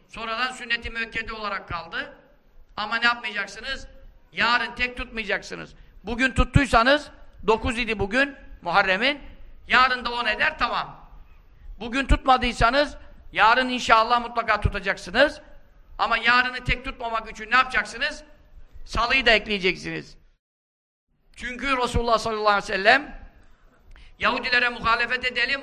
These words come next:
onlar tek tutuyor. Aşure gününü Musa aleyhisselamın kurtuluşundan dolayı biz onlara muhalefet edelim. Ya öncesinden ya sonrasından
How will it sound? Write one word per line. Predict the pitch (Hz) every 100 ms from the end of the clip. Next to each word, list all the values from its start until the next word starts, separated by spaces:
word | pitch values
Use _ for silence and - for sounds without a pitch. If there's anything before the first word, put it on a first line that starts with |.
| -
onlar | 226 233 233 233
tek | 247 262
tutuyor. | 247 269 277 - - - - _ -
Aşure | 202 220 233 240
gününü | 240 233 240 254
Musa | 247 214 233
aleyhisselamın | 214 220 214 220 214
kurtuluşundan | 214 214 214 190 202 202 202
dolayı | 196 208 247 240 - - -
biz | 233
onlara | 240 233 220 220
muhalefet | 208 208 214 208 196
edelim. | 185 165 - - -
Ya | 196 269
öncesinden | 262 240 240 233 208 202
ya | 226 254
sonrasından | 233 226 202 202 196 247 269 -